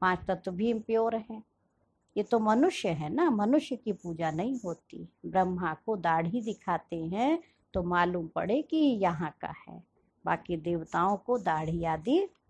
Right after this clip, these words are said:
नहीं होती है। किसी भी देवी देवता को देखो बुजुर्ग नहीं दिखाया दाढ़ी मूछ, तो ये कलयुग की निशानी। हम्म?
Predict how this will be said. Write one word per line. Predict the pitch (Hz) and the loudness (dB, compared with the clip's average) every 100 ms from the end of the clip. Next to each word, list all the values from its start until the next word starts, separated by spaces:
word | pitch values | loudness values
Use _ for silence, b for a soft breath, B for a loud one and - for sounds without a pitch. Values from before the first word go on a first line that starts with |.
| - - | -16 -8
नहीं | 170 190 170 | -6 -6 -8
होती | 170 156 - 170 | -10 -14 -16 -16
है। | 180 - - _ _ _ _ - | -16 -20 -20 _ _ _ _ -14
किसी | 180 214 | -8 0
भी | 220 240 | 2 4
देवी | 226 226 240 | 4 4 2
देवता | 233 220 220 220 | 2 0 0 -2
को | 220 214 | -2 -6
देखो | 202 - 208 | -6 -4 -6
बुजुर्ग | 185 175 202 202 | -4 -4 -4 -2
नहीं | 190 190 180 | -4 -6 -10
दिखाया | 185 - 180 180 | -12 -6 -4 -2
दाढ़ी | 175 175 | -4 -4
मूछ, | 175 175 175 - _ - - - - _ _ _ - | -6 -8 -10 -14 _ -20 -20 -20 -20 _ _ _ -8
तो | 202 | 0
ये | 220 | 0
कलयुग | 220 226 226 247 233 | 4 4 6 4 0
की | - 170 | -2 -4
निशानी। | 165 156 165 156 - 170 _ 220 | -4 -6 -8 -10 -14 -20 _ -6
हम्म? | 302 | -6